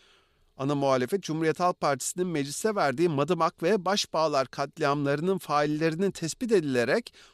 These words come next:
toplumsal adaleti sağlayacak süreçlerin başlatılması için verdiği grup önerisi, Adalet ve Kalkınma Partisi ve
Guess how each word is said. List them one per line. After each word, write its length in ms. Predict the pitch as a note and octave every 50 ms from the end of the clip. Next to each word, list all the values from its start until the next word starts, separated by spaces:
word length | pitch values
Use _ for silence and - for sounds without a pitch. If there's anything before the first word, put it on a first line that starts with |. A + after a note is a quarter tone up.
| _ _ _
toplumsal 560 | - - D3 - - E3+ D#3 D3+ - B3 B3
adaleti 640 | A#3 D#3 D3+ C3+ D#3 D3 D3+ D3+ D#3 D#3+ - - A3
sağlayacak 600 | - - E3+ D#3 D3 D3+ C#3+ B2+ D3+ C#3+ C3 -
süreçlerin 600 | - - D3 D3 C#3 - - F#3+ F3+ F3 F3 D3+
başlatılması 680 | C#3+ C#3 C3+ - E3+ C#3+ - F#3+ F#3+ G3 G3 - C4
için 260 | A#3+ F#3+ - E3 D3+
verdiği 320 | D3 C#3+ C#3 C3+ C#3 C#3 B2+
grup 300 | B2 D3 G3 B3 - -
önerisi, 600 | F#3 D3+ C3+ B2+ A#2+ B2+ - - A#3+ C4 C#4+ - _ _ - - - - _ _ - _
Adalet 480 | - B2 A#2+ D3+ D3 D#3+ F#3 A3 - -
ve 60 | F3+
Kalkınma 460 | - - D3+ C#3+ C#3 - F3 G3+ A3+
Partisi 440 | G#3 - D#3+ C#3 C3+ - - - C#3+
ve 180 | C3+ F#3+ A#3+